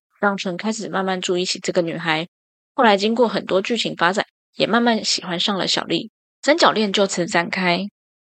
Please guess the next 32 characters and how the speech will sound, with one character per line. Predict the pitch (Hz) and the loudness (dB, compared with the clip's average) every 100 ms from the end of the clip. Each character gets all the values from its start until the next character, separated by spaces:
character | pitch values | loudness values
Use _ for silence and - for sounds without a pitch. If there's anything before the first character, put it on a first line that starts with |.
| - | -4
故 | 302 | 2
事 | 294 | 4
前 | 285 240 196 | 4 4 4
期， | 196 185 175 - | 4 2 0 -4
很 | - | -4
多 | - 247 | 6 8
网 | 269 269 | 8 6
友 | 220 | 4
都 | 175 | 4
说 | 185 190 180 208 | 2 2 2 2
这 | - 226 | 4 4
部 | 240 220 | 4 4
跟 | 214 208 220 | 4 4 4
《昼 | 233 | 2
行 | 202 | 2
闪 | 180 - - | -2 -4 -2
耀 | 196 | -2
的 | 180 | 0
流 | 160 165 | -2 0
星》 | - 240 | 0 -2
很 | - - | -2 -4
像， | - - 170 - _ _ | 0 2 0 -2 _ _
又 | 320 | 4
要 | 311 | 4
开 | 302 294 | 4 2
始 | 311 196 | 2 4
来 | 175 | 4
选 | - - | 0 -2
派 | 220 190 | 0 0
系 | 202 190 | 0 2
了 | 170 | 2
吗？ | 160 160 | 0 -2